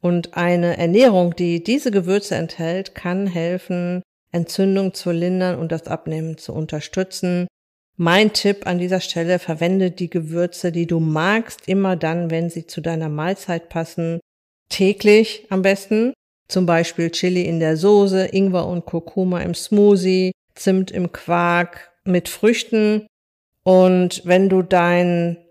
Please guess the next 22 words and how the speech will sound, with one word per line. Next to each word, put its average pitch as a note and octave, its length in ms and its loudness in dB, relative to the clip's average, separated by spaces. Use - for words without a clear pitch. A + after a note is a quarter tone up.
Immunsystem A3 680 4
stärken G3+ 520 -2
und E3 260 -4
noch E3 180 -4
mehr F#3+ 320 0
über F3 160 -2
diese E3 240 -6
tollen F3 320 -4
Gewürze E3+ 420 -4
erfahren E3 520 -4
möchtest, E3 420 -6
empfehle F3 440 -4
ich E3 140 -6
dir E3+ 180 -4
die E3+ 120 -8
Podcast-Episode E3+ 1400 -4
Fanta G#3+ 560 -2
vier, G3 520 -4
Alleskönner F3 640 -2
in E3 100 -4
deiner E3 240 -4
Küche, D#3+ 600 -4